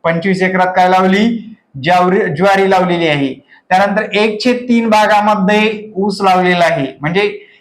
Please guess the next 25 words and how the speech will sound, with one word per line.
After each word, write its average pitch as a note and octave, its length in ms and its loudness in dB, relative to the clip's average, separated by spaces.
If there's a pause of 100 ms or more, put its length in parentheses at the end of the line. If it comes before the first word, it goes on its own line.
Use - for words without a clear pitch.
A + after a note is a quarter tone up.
(160)
एक G#3+ 260 -2
तृतीयांश A3+ 500 2
भागामध्ये G3 840 2
ऊस F#3+ 260 -2
लावलेला F3 400 2
आहे D3+ 260 -2 (440)
आणि F3 180 0 (140)
एक A3 260 0
चतुर्थांश A#3 680 0
भागामध्ये G3 840 2 (100)
भुईमूग F3+ 540 2
लावलेला D#3+ 420 2
आहे. C#3 220 -4 (580)
अशा F#3 320 2
पद्धतीने A#3 600 2 (100)
आपल्याला F#3+ 520 0 (100)
या F#3 100 2
प्रश्नामध्ये G#3 760 0
दिलेली F#3 680 0
माहिती E3+ 380 0
आहे. C#3 220 -2 (680)
रामरावकडे B3 720 2 (380)
एक C#4+ 280 0 (180)
शेत F#3+ 260 -2
होतं C3 220 -6